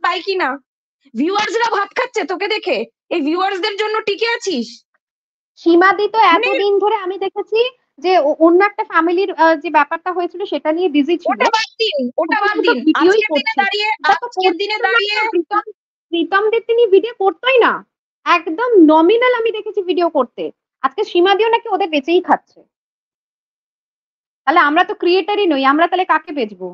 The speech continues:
Speaker 1: না, না, ব্যাপারটা হচ্ছে ওরা যা, ওরা কিন্তু সবার কাছে approach করছে,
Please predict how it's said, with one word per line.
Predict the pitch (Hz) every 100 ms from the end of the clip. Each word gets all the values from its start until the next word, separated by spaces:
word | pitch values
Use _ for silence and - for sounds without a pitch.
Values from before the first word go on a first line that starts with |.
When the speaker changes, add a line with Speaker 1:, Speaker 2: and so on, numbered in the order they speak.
| 190
Speaker 1:
না, | 320 381
না, | 415 359 - _ _ _ -
ব্যাপারটা | 262 339 311 403
হচ্ছে | 403 440
ওরা | - 370
যা, | 294 285 269 -
ওরা | 302 359
কিন্তু | 392 403 440
সবার | 349 339 -
কাছে | 403 427
approach | 381 427 466 -
করছে, | 403 302